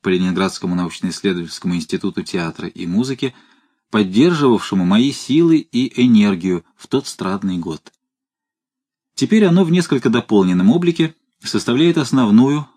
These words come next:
вторую часть данной книги. Здесь я пытливо, насколько это в моих силах, старался услышать процесс создания Руслана и выяснить ход мысли Глинки,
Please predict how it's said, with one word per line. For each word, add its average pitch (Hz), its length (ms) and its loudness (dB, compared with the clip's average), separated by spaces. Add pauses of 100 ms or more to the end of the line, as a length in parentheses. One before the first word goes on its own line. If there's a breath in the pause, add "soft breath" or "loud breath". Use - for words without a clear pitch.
(200)
вторую 104 580 0
часть 135 460 -6
данной 101 380 -2
книги. - 460 -10 (1080)
Здесь 113 380 0
я 131 160 2
пытливо, 131 640 2 (400 soft breath)
насколько 92 400 -2
это 87 380 -4
в 87 120 -14
моих 85 280 -4
силах, 143 440 0
старался 151 480 0
услышать 156 440 0
процесс 151 460 0
создания 104 640 -2
Руслана 78 540 -8 (600 soft breath)
и 113 120 4
выяснить 143 520 2
ход - 320 0
мысли 147 420 0
Глинки, 147 520 0